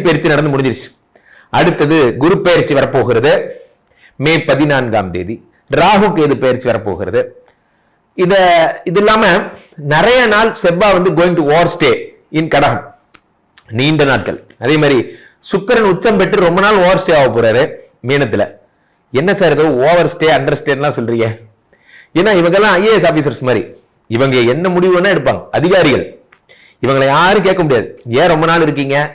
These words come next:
ஏன் ரொம்ப நாள் போவீங்க?" அதெல்லாம் கேட்க முடியாது. திடீர்னு வக்கரமா வாங்க, திடீர்னு அப்படி ஒரு விலாவரியான ஒரு பலன்கள், தமிழ் புத்தாண்டு பலன்கள். ஏன்னா சனி பெயர்ச்சியில ஒண்ணு சொல்றீங்க குருஜி, குரு பெயர்ச்சியில ஒண்ணு சொல்றீங்க, ராகு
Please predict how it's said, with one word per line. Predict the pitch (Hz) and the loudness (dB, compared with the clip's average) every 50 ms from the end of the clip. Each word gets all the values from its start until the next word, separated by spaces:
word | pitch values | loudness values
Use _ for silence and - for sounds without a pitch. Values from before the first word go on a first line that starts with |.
| - _ - 131 | -14 _ -2 0
ஏன் | 151 160 156 | 2 2 2
ரொம்ப | 143 143 147 147 | 0 0 0 0
நாள் | 151 151 143 143 | -2 -2 0 0
போவீங்க?" | 139 143 143 131 131 139 | 0 0 0 0 -2 -2
அதெல்லாம் | 139 139 147 139 | -2 -2 0 -2
கேட்க | 143 135 127 | -2 -2 -2
முடியாது. | 110 101 87 - - _ _ - - _ - | -4 -4 -6 -6 -12 _ _ -20 -16 _ -4
திடீர்னு | 139 147 156 156 151 147 139 139 | -2 0 0 0 0 0 0 0
வக்கரமா | 135 - - 170 151 151 147 143 | -2 -2 -2 -2 0 0 0 0
வாங்க, | 143 139 139 139 139 131 | 0 -2 0 -2 -2 -2
திடீர்னு | 123 127 147 147 143 139 - - 131 | -2 -4 -4 -4 -6 -6 -6 -4 -4
அப்படி | 143 151 226 208 170 175 185 - - - - - _ - 175 | -4 -2 0 0 2 0 0 -4 -10 -18 -20 -20 _ -2 0
ஒரு | 180 180 170 160 | 0 2 2 2
விலாவரியான | 185 208 240 254 247 247 254 233 220 220 214 214 214 220 254 254 214 | 2 2 2 2 4 4 4 4 4 4 4 4 4 4 4 4 2
ஒரு | 180 147 - - | 2 2 2 0
பலன்கள், | 147 165 170 160 151 123 - - - - | 0 2 2 2 2 0 0 -2 -4 -2
தமிழ் | 147 165 185 170 147 | 0 0 0 0 0
புத்தாண்டு | 160 - 151 139 131 120 117 - | -2 -2 0 0 0 -2 -2 -2
பலன்கள். | 110 107 107 123 165 214 190 - - - _ _ _ _ _ _ _ _ _ - | -2 -2 0 0 -2 -2 -2 -6 -14 -20 _ _ _ _ _ _ _ _ _ -2
ஏன்னா | 214 214 - - - - - _ _ _ - - | -2 -2 -2 -4 -10 -20 -20 _ _ _ -4 -2
சனி | - 185 190 160 | 0 0 0 0
பெயர்ச்சியில | 196 190 175 185 185 185 | 0 0 0 0 0 0
ஒண்ணு | 185 180 151 190 | 0 0 0 0
சொல்றீங்க | 185 180 180 180 180 170 | 0 0 0 -2 -2 -2
குருஜி, | 165 165 160 170 160 - - - - 120 | 0 0 0 0 0 -2 -6 -10 -6 -2
குரு | 139 170 175 196 | -2 0 0 0
பெயர்ச்சியில | 190 175 156 180 180 175 | 0 0 0 0 0 0
ஒண்ணு | 170 151 | 0 0
சொல்றீங்க, | 175 165 170 170 165 165 151 151 - - - - - | 0 0 0 0 0 0 -2 -4 -8 -14 -8 -2 0
ராகு | - 160 190 196 | 2 2 2 2